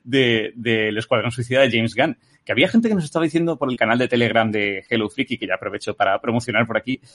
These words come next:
que, que se les hacía raro, ¿no? Que hubiese un, que es que yo además lo llamé el corte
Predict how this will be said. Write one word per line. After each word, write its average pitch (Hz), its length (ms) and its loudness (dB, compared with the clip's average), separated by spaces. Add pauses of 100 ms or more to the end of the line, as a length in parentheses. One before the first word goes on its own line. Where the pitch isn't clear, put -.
(380)
que, 107 380 2
que - 60 -12
se 117 100 -4
les 113 160 0
hacía 143 220 2
raro, 127 240 4
¿no? 120 140 4
Que 120 100 -2
hubiese 113 260 2
un, 101 440 -4 (1040)
que 175 120 4
es 156 100 6
que 147 240 6
yo 147 100 6
además 143 220 6
lo 147 80 4
llamé 135 380 4
el 117 240 0
corte 139 460 2